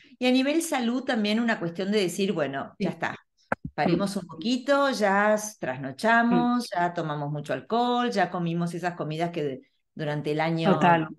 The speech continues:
Speaker 1: no se lo-, y ahora viene Saturno a poner orden y
Speaker 2: Mm.
Speaker 1: a, a, a poner paño frío.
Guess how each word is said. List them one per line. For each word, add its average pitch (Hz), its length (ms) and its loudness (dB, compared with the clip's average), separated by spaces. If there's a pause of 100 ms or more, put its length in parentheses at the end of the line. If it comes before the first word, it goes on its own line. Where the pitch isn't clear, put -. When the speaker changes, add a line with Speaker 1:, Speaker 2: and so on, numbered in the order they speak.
(260)
Speaker 1:
no 175 100 -4
se 175 120 -2
lo-, 202 260 0
y 190 120 0
ahora 220 460 2
viene 175 240 -2
Saturno 262 640 -2
a - 160 -4
poner 165 540 -4
orden 185 800 0
y 175 400 -4
Speaker 2:
Mm. 196 80 -2
Speaker 1:
a, 147 180 -4
a, - 60 -16 (460)
a 151 80 -6
poner 170 340 -4
paño 190 320 0
frío. 196 320 -4